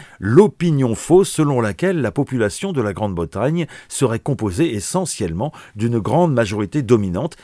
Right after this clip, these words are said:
des personnes de race blanche, et d'un groupe constitué de différentes minorités. Non blanc et ethnique étaient synonymes dans cette image mentale.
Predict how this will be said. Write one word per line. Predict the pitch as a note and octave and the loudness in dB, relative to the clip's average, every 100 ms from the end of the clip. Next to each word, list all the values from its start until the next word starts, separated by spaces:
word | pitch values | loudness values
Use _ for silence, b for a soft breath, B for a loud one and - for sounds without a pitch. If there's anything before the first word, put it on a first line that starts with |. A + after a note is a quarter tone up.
| b | b
des | E2 | -12
personnes | G2+ - A2 | -8 -6 -4
de | F#2 | -6
race | - D#2+ | -8 -12
blanche, | D2+ F2+ A#2 - B B | -4 -4 -4 -8 B B
et | C3+ | 4
d'un | C3+ B2 | 4 2
groupe | A#2 E3 | 2 2
constitué | - B2 - G2+ D#3 | 2 -4 -6 -2 0
de | A#2+ A2+ | 0 -2
différentes | F2 B2+ A2 G2+ C3 - | -2 -6 -4 -2 -4 -4
minorités. | G2+ G2 E2+ D#2 D#2 - B B | -4 -4 -4 -8 -12 -12 B B
Non | A#2 C#3 D#3+ | 0 4 4
blanc | B2 A#2+ E3+ _ | 6 4 2 _
et | G2+ A2+ | -6 0
ethnique | B2 B2+ B2+ C#3+ - | 0 0 -4 -4 -10
étaient | A2+ G2 | -12 -8
synonymes | G#2 - G3 B2+ F#2+ F#2 B2+ b b | -6 -2 0 0 0 -4 -6 b b
dans | F#2+ C#3 | -2 0
cette | - G#2+ | 0 -4
image | G2+ F#2+ F#2 E2+ | -2 -2 -2 -6
mentale. | F2+ D#2+ F2+ D2 C#2+ | -10 -10 -12 -12 -14